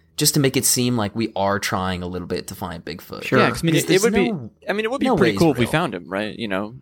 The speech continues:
Speaker 3: out in the
Speaker 2: No,
Speaker 3: out in
Speaker 2: he's
Speaker 3: the
Speaker 2: not
Speaker 3: forest.
Speaker 2: real, Kyle.
Speaker 1: Kyle, you idiot. He's not real.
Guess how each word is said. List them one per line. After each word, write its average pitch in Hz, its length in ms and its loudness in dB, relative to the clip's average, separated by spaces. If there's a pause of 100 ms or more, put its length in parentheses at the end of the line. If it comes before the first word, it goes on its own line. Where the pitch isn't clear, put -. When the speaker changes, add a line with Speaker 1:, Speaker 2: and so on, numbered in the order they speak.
(180)
Speaker 3:
out 101 200 0
in 117 80 -8
the 98 320 -6
Speaker 2:
No, 196 220 4
Speaker 3:
out 143 60 2
in 170 60 4
Speaker 2:
he's 175 160 2
Speaker 3:
the 190 40 2
Speaker 2:
not 208 200 4
Speaker 3:
forest. 151 160 2
Speaker 2:
real, 220 280 6
Kyle. 127 640 4 (720)
Speaker 1:
Kyle, 139 460 0
you 101 240 -6
idiot. 110 560 -2
He's 113 180 -4
not 120 300 -2
real. 107 540 -10